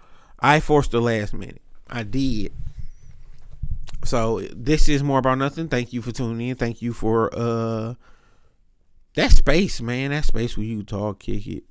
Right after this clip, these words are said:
be a hundred, all that shit. East Side nickel.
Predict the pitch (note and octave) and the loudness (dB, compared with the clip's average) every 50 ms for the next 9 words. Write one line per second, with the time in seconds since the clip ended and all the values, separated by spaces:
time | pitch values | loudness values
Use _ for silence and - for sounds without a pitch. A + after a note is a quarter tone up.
0 | - A#2+ A2+ A2 - - A2 B2 - F#2+ G2+ G#2+ - - - - A#2 G#2+ G#2 G#2+ | -16 -12 -10 -10 -10 -10 -10 -12 -12 -12 -14 -16 -18 -16 -12 -10 -10 -8 -8 -8
1 | G#2+ A2 G#2+ - - - - G2+ - _ _ _ _ _ _ _ _ _ - F3 | -10 -10 -10 -12 -12 -12 -14 -14 -16 _ _ _ _ _ _ _ _ _ -6 -4
2 | G3 G3 - - F#3 F3+ F#3 F#3+ F3+ D#3+ E3 F3 F#3+ G3+ F#3+ - - F#3+ F#3+ F#3+ | -4 -4 -4 -2 -2 -2 -2 -2 -4 -4 -4 -4 -4 -4 -4 -4 -2 -2 0 -2
3 | G3 G3 | -2 -6